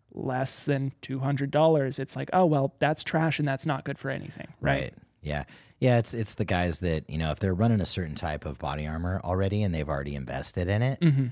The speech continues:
Speaker 2: uh, those are usually the ones that are really quick to shit on the people
Speaker 1: Right.
Speaker 2: who are buying maybe our body armor because, well, you didn't have the opportunity to buy ours in,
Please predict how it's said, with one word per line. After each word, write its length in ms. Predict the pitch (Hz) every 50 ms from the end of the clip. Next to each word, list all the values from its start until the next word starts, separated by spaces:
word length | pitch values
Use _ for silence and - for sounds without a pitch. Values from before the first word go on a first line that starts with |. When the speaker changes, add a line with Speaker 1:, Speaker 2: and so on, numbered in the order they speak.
| - _ -
Speaker 2:
uh, 180 | - 73 73 71
those 280 | 67 80 82 80 78 82
are 40 | 80
usually 480 | 76 73 73 78 76 - 80 76 76 73
the 120 | 73 73
ones 280 | 71 69 73 73 69 -
that 120 | 76 69
are 80 | 69 69
really 200 | 69 69 69 69
quick 200 | - 78 71 -
to 80 | - -
shit 240 | - - 82 73
on 160 | 71 69 69 69
the 80 | 67
people 400 | - - - - 73 - - 71 78
Speaker 1:
Right. 200 | 139 131 127 90
Speaker 2:
who 80 | 80
are 60 | 73
buying 420 | 65 - 71 67 69 67 67 71 - _ _
maybe 220 | 82 78 73 78 71
our 140 | 71 76
body 280 | 73 82 87 87 92 95
armor 260 | 101 104 107 107 107 98 - - - - - _ _
because, 580 | - 98 - - 101 92 92 90 82 - - - - _ _ _ _ _ _ _ _ _
well, 360 | - 85 90 90 85 - - _ -
you 100 | 87 95
didn't 200 | 101 107 90 80
have 140 | 92 87 80
the 100 | 90 85
opportunity 520 | 82 80 - - - 95 92 87 85 85
to 60 | 80
buy 220 | 73 80 78 78 80
ours 240 | 78 78 76 - -
in, 200 | 73 71 71